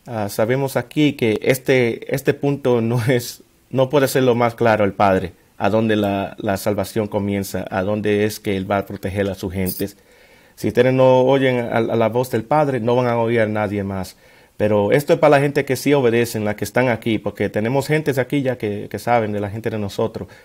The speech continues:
la verdad. Y vamos a ver qué es lo que viene para la gente que están aquí adentro de sus fronteras, porque esta es para,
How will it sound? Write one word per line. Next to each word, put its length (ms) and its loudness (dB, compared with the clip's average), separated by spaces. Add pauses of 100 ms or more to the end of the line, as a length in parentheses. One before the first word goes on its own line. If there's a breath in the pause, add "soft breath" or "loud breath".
(120)
la 100 0
verdad. 460 0 (760 soft breath)
Y 360 0
vamos 300 0
a 60 6
ver 220 0
qué 80 -2
es 40 0
lo 100 -2
que 100 -4
viene 240 -2
para 200 0
la 100 -2
gente 260 -6
que 80 -8
están 240 -4
aquí 300 -4
adentro 360 -2
de 120 -4
sus 180 -12
fronteras, 480 -6
porque 380 -6
esta 320 -2
es 100 -8
para, 400 -6